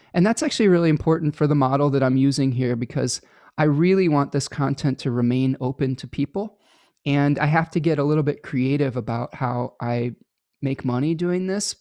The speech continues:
while trying to stay true to my integrity to, uh,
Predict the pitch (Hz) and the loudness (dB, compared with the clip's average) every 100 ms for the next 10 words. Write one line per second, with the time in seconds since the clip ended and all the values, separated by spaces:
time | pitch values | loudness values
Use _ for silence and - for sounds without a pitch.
0 | - 123 127 151 123 135 139 165 180 - | -14 -12 -12 -8 -4 -2 0 0 -2 -8
1 | _ - 147 143 156 135 - - 135 127 | _ -4 0 0 0 -2 -4 -4 -2 -4
2 | - - 156 170 165 131 127 127 - 131 | -4 0 2 4 2 0 0 -2 -4 -8
3 | 147 165 190 202 _ _ _ _ _ - | -6 -6 -6 -8 _ _ _ _ _ -4
4 | - 147 135 131 - - 127 123 120 | 2 4 4 0 -4 -6 -6 -4 -6